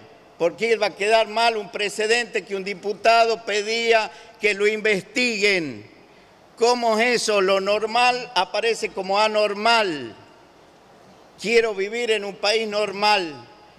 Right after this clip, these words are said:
que funcione la justicia, que funcionen las instituciones,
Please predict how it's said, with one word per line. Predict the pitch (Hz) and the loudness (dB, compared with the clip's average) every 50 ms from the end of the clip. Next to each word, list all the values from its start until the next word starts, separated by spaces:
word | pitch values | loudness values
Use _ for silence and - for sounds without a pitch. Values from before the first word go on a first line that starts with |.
| - - | -8 -2
que | - 226 220 | 0 0 0
funcione | - 202 214 190 - 226 226 214 214 | -2 -6 -8 -4 -2 -2 -2 0 0
la | 202 190 - | -2 -2 -2
justicia, | - 185 180 - - 185 196 185 - - 160 143 127 117 | -2 -6 -6 -4 -4 -4 -4 -4 -4 -6 -6 -6 -6 -4
que | - 180 190 | -4 -6 -4
funcionen | 175 202 233 220 - 233 233 220 220 208 | -4 -4 -4 0 0 0 0 0 0 0
las | 202 185 | 0 -2
instituciones, | 190 175 180 185 170 - 190 170 - - 208 208 190 180 156 143 131 120 | -2 -4 -6 -8 -6 -6 -6 -6 -4 -2 0 0 0 -2 -4 -6 -8 -10